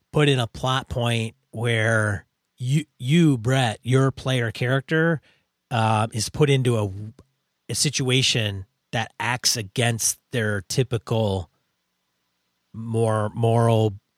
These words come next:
ground. So, for example, maybe, uh, somebody has your family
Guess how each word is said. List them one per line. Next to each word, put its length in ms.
ground. 520
So, 260
for 180
example, 580
maybe, 760
uh, 340
somebody 420
has 340
your 100
family 680